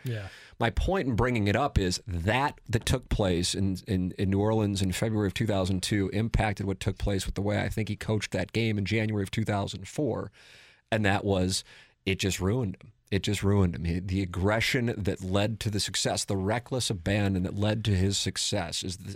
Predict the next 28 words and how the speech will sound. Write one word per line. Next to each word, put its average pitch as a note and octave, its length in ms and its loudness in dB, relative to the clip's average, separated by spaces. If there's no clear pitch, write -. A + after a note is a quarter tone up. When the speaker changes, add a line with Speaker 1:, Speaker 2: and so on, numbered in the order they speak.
Speaker 2:
ultimate G#2+ 460 -4
gambler. F#2+ 500 -2
"I'm A#2 80 0
gonna G#2+ 140 0
burn G#2+ 320 0
timeouts. A2+ 460 0
I'm B2 80 -4
not D#3 160 2
gonna A2+ 120 0
use G#2 140 -2
timeouts. G#2 440 -4
We're B2 60 -4
gonna B2+ 120 -2
take C3+ 200 -2
a - 20 -4
delay C3+ 260 -2
a - 40 -2
game. D3+ 240 0
I A#2 120 0
don't B2+ 200 -2
care. C3+ 320 -2
We're B2+ 140 0
gonna B2+ 140 0
score. C3 340 0
Yibbit, A#2+ 360 2
yibbit, B2+ 260 0
yibbit, B2 260 0
yibbit." A#2 300 0